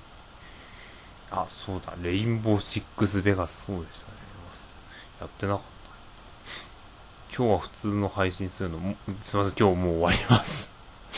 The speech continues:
<laughs> 今日もう終わります。はい。えー、じ-、来週から、えー、装いも新たに、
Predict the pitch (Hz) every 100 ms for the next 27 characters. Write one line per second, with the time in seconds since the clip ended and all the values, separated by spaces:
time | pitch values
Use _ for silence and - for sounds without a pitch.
0 | - - - - - - - - 120 104
1 | 90 87 87 90 90 87 - - - -
2 | - - - - - - - - - -
3 | - - - - 87 82 87 - - -
4 | 90 87 85 - 92 101 107 131 107 139
5 | 139 - 151 147 - - 123 123 147 -
6 | - - - - - - - - - 110
7 | 104 92 104 101 127 123 117 107 107 107
8 | 101 92